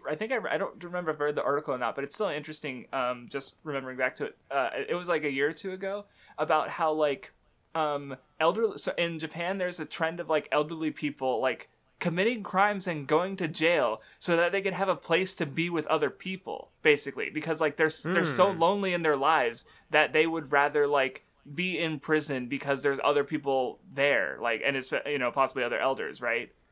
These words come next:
Speaker 1: Um, where, where they can't get, so, like, it, you know, going back to, like, yeah, if a, the ol-, abandoned, you know, if a, a old person is abandoned,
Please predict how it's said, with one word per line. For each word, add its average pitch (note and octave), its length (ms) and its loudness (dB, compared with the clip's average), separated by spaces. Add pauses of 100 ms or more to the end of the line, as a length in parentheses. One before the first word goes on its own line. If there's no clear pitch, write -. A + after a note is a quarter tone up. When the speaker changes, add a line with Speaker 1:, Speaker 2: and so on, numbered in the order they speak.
Speaker 1:
Um, A2+ 420 -2 (520)
where, D3+ 360 2
where D#3 180 4
they D3 100 2
can't D3+ 360 0 (200)
get, D#3 260 -2
so, E3 200 2
like, D3+ 240 2
it, D#3 300 -4
you F#3 120 -6
know, C#3+ 140 0 (180)
going E3 260 0
back D3 180 0
to, D#3 80 -4
like, B2+ 220 0
yeah, D3 160 2
if C3 260 -2
a, B2 160 -4
the D3 160 -4
ol-, C#3+ 200 -2
abandoned, C#3+ 540 0
you D3 80 -8
know, B2 140 -4
if B2+ 100 -8
a, C3+ 80 -4
a C#3+ 220 0
old D3 240 0
person C#3 260 -4
is B2+ 80 -8
abandoned, B2+ 720 -4